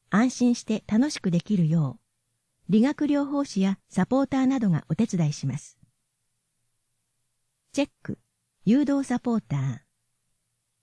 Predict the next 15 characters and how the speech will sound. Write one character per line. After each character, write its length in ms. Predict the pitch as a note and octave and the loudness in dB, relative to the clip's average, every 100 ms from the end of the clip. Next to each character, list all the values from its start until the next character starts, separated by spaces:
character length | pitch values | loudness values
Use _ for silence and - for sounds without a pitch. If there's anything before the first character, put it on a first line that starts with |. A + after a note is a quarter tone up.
| _ - | _ -12
参 260 | - B3 C#4+ | -2 0 0
加 120 | C#4+ | -2
者 140 | B3 | 0
が 180 | G3 - - | 0 0 -2
安 220 | F#3+ B3 | 0 0
心 200 | - C#4 | 0 -2
し 40 | |
て 120 | - C4 | -2 -2
参 220 | B3+ C4 | 0 0
加 100 | C4 | -2
で 120 | A#3+ | -4
き 140 | - | -2
る 140 | A3 E3 | 0 2
よ 300 | F3+ D3+ | 2 -2
う、 40 | - | -4